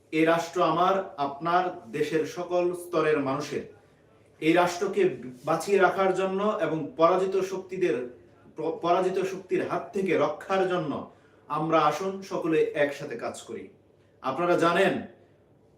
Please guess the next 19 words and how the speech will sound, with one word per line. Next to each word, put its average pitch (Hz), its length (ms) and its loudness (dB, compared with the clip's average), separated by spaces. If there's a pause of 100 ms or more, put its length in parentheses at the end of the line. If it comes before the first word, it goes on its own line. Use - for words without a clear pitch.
(120)
গত 160 300 2
কয়েকদিন 185 440 4
আগে 175 540 2
কাঞ্চন 180 380 -2
ব্রিজের 175 380 2
এখানে 175 240 -6
একজন 143 640 -4 (600)
মেয়েকে 190 680 0 (200)
হত্যা 196 400 2
করে - 420 0 (240)
তার 143 260 4
লাশটিকে 170 560 0
ফেলে 160 260 -2
রাখা 139 260 -2
হয়েছিল। 117 400 -8 (1160)
এছাড়াও 208 680 4 (760)
অ্যাডভোকেট 185 680 4
আলিফকে 185 840 2 (160)
অন্যায়ভাবে 196 840 4